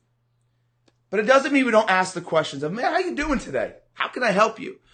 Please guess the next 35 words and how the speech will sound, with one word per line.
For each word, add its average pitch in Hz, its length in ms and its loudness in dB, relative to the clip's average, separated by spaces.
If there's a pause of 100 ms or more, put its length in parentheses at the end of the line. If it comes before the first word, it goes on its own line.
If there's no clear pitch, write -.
(140)
But 180 140 4
we 185 80 4
gotta 196 300 4
be 202 100 -4
aware 185 300 4
of 170 80 0
some 165 160 -6
of 160 80 -4
the 156 40 -8
things, 147 500 -6 (300)
um, 127 340 0
that 131 420 0 (520)
really 180 360 4
are, 156 120 6
are 139 200 2
the, 139 160 -2
the, 127 160 0
the 135 120 -4
symptoms 143 600 0
of 139 320 0
it - 160 -4
that 131 360 -2
really 147 220 -6
should 139 240 -6
make 135 180 -2
us 131 80 -6
concerned. 123 580 -4 (380)
There's 135 200 -4
drinking 170 340 0
more 170 320 2
or 160 60 4
consuming 160 420 -6
more 156 200 -2
drugs. 143 520 0 (1040)
There's, 147 540 2